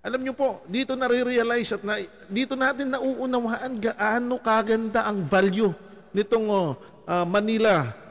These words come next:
ah, Tor, ah, Manila at, ah, Davao Tor na, ano, itong pong ginawa nilang pag-iikot from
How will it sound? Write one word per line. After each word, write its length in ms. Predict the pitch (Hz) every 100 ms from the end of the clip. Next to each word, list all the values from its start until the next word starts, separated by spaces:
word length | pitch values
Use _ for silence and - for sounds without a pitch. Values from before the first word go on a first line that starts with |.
| - 165
ah, 240 | 160 165
Tor, 320 | - 202 196
ah, 160 | 156 160
Manila 400 | 190 214 214 208
at, 80 | 202
ah, 160 | 185
Davao 480 | 170 147 175 185 202
Tor 240 | - 226
na, 240 | 156 185 180
ano, 160 | 208 165 135 - 165
itong 320 | 202 202 233
pong 400 | 240 226 196 139
ginawa 320 | 196 202 214
nilang 320 | 202 196 190
pag-iikot 800 | - 175 - 220 208 208 226 - - - -
from 160 | 156 185